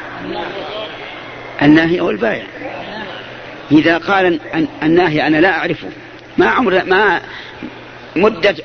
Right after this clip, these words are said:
أعمارنا كلها ما رأينا مثل هذه الصفقة، مثل هذه البيعة.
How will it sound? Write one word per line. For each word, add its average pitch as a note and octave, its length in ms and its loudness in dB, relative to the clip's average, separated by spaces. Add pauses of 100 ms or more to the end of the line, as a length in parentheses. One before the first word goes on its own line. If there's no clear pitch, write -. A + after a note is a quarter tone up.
أعمارنا F#3 480 4
كلها F#3 440 2
ما F3+ 200 4
رأينا F3+ 340 4
مثل D3+ 220 0
هذه D3+ 180 0
الصفقة، C#3+ 540 -2 (1600)
مثل G#3+ 200 4
هذه E3+ 160 2
البيعة. E3 380 0